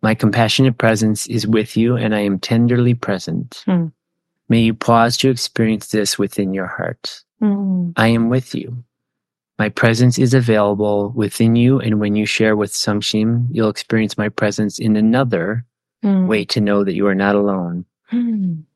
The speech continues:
Speaker 1: Not only that, the two of you will likely come up with some creative ways to move towards all these things that are important to you. I am a part of that calm connection that leads to creative movement forward.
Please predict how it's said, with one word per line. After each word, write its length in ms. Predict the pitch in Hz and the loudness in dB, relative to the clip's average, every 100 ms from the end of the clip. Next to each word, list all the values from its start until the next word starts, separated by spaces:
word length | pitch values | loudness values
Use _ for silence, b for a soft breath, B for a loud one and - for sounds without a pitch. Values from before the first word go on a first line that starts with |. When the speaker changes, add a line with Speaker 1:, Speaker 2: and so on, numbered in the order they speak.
| _ | _
Speaker 1:
Not 160 | 113 120 | 2 4
only 260 | 143 160 143 | 4 4 4
that, 260 | 123 120 | 2 2
the 100 | 123 | -2
two 220 | 120 - 139 | -2 0 0
of 120 | 127 | 2
you 160 | 135 | 2
will 140 | 135 120 | 2 2
likely 400 | 113 110 - 120 | 0 -2 -2 -4
come 260 | - 110 | 0 0
up 240 | 110 107 - | 0 -4 -6
with 120 | 110 | -4
some 180 | - 101 | -2 -2
creative 480 | - 117 123 127 113 | 0 2 4 4 2
ways 380 | 107 104 107 - | 2 0 -2 -2
to 100 | 101 | 0
move 300 | 110 117 - | 2 0 0
towards 540 | 120 110 101 90 - | 0 2 0 0 -2
all 220 | 117 110 | 0 2
these 220 | 117 123 - | 2 0 2
things 280 | 113 107 | 2 2
that 160 | 101 104 | 0 -2
are 80 | 104 | -2
important 400 | 113 98 90 - | -4 -6 -6 -8
to 140 | - | -8
you. 300 | - 104 110 - _ _ _ _ _ _ - | -8 -8 -12 -14 _ _ _ _ _ _ 0
I 100 | 110 | 2
am 100 | 120 | 4
a 80 | 120 | 2
part 240 | 117 113 | 2 0
of 120 | 117 | 0
that 280 | 113 104 - | -2 -4 -6
calm 440 | - 113 117 123 135 | -4 0 2 2 2
connection 580 | 117 110 104 - 104 | 2 0 0 0 2
that 120 | 101 95 | 2 0
leads 380 | 104 104 101 | 0 0 -2
to 120 | - 104 | -4 -4
creative 560 | - 107 104 104 98 | 0 2 2 0 0
movement 440 | 104 95 98 98 - | 0 0 -2 -4 -4
forward. 420 | 90 - - | -6 -4 -10